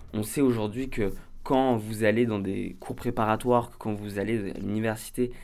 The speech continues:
ce qu'on vous demande comme quantité de travail, on pense que c'est impossible à réaliser. Et c'est fait exprès. C'est conçu dans cet ordre-là. Parce qu'en réalité, vous allez y arriver.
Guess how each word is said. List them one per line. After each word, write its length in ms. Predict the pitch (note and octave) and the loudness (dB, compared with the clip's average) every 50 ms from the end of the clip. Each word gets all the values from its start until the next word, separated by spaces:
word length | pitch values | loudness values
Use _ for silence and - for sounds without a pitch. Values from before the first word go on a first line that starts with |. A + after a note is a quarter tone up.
| - - - - - | -14 -12 -10 -10 -10
ce 100 | - - | -10 -12
qu'on 200 | - - A#2 A2+ | -4 -2 0 0
vous 180 | G#2 G2 G#2 A2 | 0 -2 -4 -6
demande 500 | A2 A2+ B2+ B2+ B2+ C3+ C#3 C3+ B2+ B2+ | 4 8 8 10 10 10 8 6 4 0
comme 140 | - G2+ G2 | -2 -4 -6
quantité 320 | G2+ F#2+ - - - G2+ | -6 -8 -8 -6 -6 -6
de 60 | F2+ | -6
travail, 380 | - - G#2+ A2+ C#3+ D#3 E3 E3+ - - - - - - - - - - - - - - _ - - - | -4 -2 2 4 4 4 4 2 -4 -12 -16 -18 -18 -20 -20 -20 -20 -20 -20 -20 -20 -20 _ -20 -8 -6
on 100 | G#2 G2 | -4 -4
pense 360 | F#2 F#2+ - C#3+ E3+ F3+ F#3 | -4 2 6 8 8 8 6
que 100 | - A2+ | 2 -4
c'est 240 | - - G#2+ - - | -4 -4 -4 0 0
impossible 440 | G#2+ G#2+ - A2+ G#2+ - - D#3 C#3+ | -2 0 0 -2 -2 -2 2 6 6
à 100 | B2+ A#2 | 8 8
réaliser. 500 | A2+ A2 A#2 B2+ C3+ C#3 D3+ D3+ D3 - - - - - - - - - - - - - - | 8 6 4 4 2 -2 -4 -6 -8 -10 -16 -20 -20 -20 -20 -20 -20 -20 -20 -20 -18 -10 -4
Et 80 | - A2+ | -4 -2
c'est 300 | - - - - D3 C#3 | -2 0 2 2 2 2
fait 300 | - - - F3+ - - | 2 0 2 2 2 2
exprès. 580 | - D3+ - - - - - - E3+ - - - - - - - - - - - - - - - - - - - | -2 -4 -4 -4 -6 -6 -6 -6 -4 -2 0 0 0 0 0 2 2 2 2 0 0 0 0 0 0 0 -2 -2
C'est 220 | - - - B2+ B2+ | -2 0 2 2 2
conçu 460 | - - D#3+ D3+ D3 - - - D#3 | 2 2 0 2 2 2 2 2 2
dans 160 | C#3 C3+ C#3+ | 2 2 2
cet 240 | C#3+ - C#3 - - | 2 2 2 2 2
ordre-là. 400 | C3 C3+ B2+ C3 D3 D#3 D#3 - - - - - - - - | 2 2 0 2 2 2 0 0 -6 -8 -10 -10 -12 -4 -2
Parce 160 | A2 G#2+ - - | -2 -2 0 2
qu'en 140 | C3 B2 | 4 4
réalité, 540 | A#2 A#2+ B2+ A#2+ A#2 B2 B2+ - F3+ F#3+ F#3+ - - - - - | 4 6 6 4 4 4 2 4 2 2 2 0 -8 -16 -12 -10
vous 380 | A2+ G#2+ A#2 A#2+ A#2 A#2+ C#3 | -6 -4 -2 0 2 6 8
allez 420 | C#3+ D3 D#3 D#3 E3 E3+ F#3 F#3 - - - - - | 8 8 8 6 2 2 0 -2 -6 -12 -14 -12 -8
y 140 | - G#2+ A2 | -4 0 0
arriver. 340 | G#2 G2+ G2+ G2 G2 G#2+ | 2 2 0 -4 -6 -8